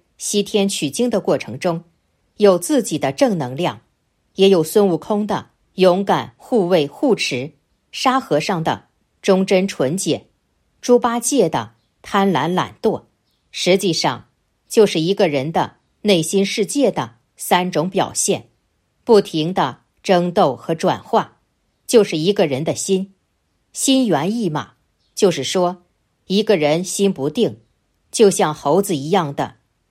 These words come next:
一会儿想做这个，一会儿想做那个。任何故事的虚拟都有特点的。有些星球大战的电影，跟天上的情景是一样的。不知道这些导演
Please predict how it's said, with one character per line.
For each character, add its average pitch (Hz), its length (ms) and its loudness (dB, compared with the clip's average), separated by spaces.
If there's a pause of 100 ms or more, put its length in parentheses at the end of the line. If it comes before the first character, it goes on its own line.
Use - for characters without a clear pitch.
(180)
一 185 140 4
会 208 140 2
儿 196 60 6
想 151 240 -2
做 190 180 0
这 233 240 2
个， 160 240 -4 (420)
一 185 140 2
会 208 140 4
儿 185 40 4
想 123 240 -4
做 180 180 -2
那 220 240 0
个。 135 220 -8 (680)
任 202 240 4
何 170 200 0
故 208 260 2
事 165 200 -2
的 131 240 -4 (120)
虚 247 340 -2
拟 185 320 -4 (160)
都 208 160 6
有 165 160 4
特 214 300 2
点 147 300 -4
的。 135 220 -6 (800)
有 190 180 4
些 190 200 0
星 202 240 0
球 180 220 0
大 175 200 -2
战 170 200 -2
的 165 80 0
电 196 320 0
影， 123 160 -6 (420)
跟 190 200 2
天 196 240 0
上 190 160 -4
的 151 100 -2
情 151 320 -4
景 143 260 -4
是 - 160 -4
一 139 140 -6
样 180 260 -2
的。 135 180 -10 (600)
不 202 160 4
知 202 140 0
道 170 160 0
这 180 140 -2
些 180 160 -2
导 160 260 0
演 156 280 -4